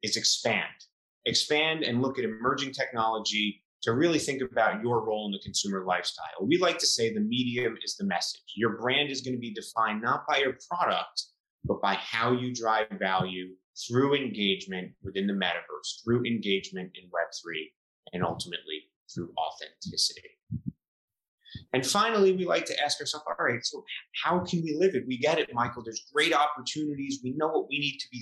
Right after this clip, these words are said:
thinking about. How can we live it?" The first thing is embrace your virtual self. Go and get an avatar created and put it up as your profile picture. The second is to set up a MetaMask account. You should have a blockchain-enabled digital wallet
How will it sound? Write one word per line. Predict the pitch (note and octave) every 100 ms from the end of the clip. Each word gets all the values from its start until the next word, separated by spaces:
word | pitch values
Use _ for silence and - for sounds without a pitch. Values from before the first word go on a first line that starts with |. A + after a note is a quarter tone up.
| A#2+
thinking | C#3 C3+ B2 A#2+
about. | A2 A2+ - - _ _ _ -
How | A#2
can | A2+ A#2+ A2
we | G#2
live | G2+ F#2
it?" | E2+ -
The |
first | A2+ F3+ G#3 -
thing | B2+ A#2+
is | A2+ A2
embrace | G#2 A2+ A#2 -
your | G2+
virtual | G#2 G2+ - F#2+ F2+
self. | - E2+ D#2+ -
Go | B2 D3 E3+
and | A2 G2
get | A#2 G#2
an | F#2+ G#2
avatar | G#2+ G#2+ - - G2+ G2
created | G2 G2+ G2 F2+
and | E2+ -
put | B2+
it | A2+
up | G#2+ - F#2
as | F#2
your | -
profile | - E2+ - D#2 - -
picture. | D2 - - - - _ - - _ -
The |
second | - F#3 E3+ C#3 A#2+ A#2+
is | A2+
to | -
set | - B2
up | A#2
a | G2+
MetaMask | G#2 G#2+ G#2 G2 E2+ - -
account. | - - D#2+ D#2 -
You | G#2 D#3+
should | F#3 C#3+
have | B2 G#2 G#2
a | F#2+ -
blockchain-enabled | A2 B2 - - A#2+ A2+ G#2 F#2+ F#2+ F#2+ F2+
digital | A2+ G#2 G#2
wallet | F#2 E2+ F2+